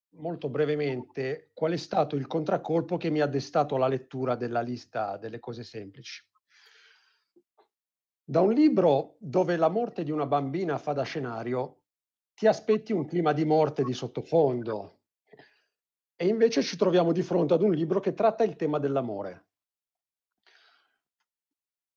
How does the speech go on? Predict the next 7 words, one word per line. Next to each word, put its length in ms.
C'è 160
un 140
dolore 720
che 160
spesso 540
è 40
incerto, 880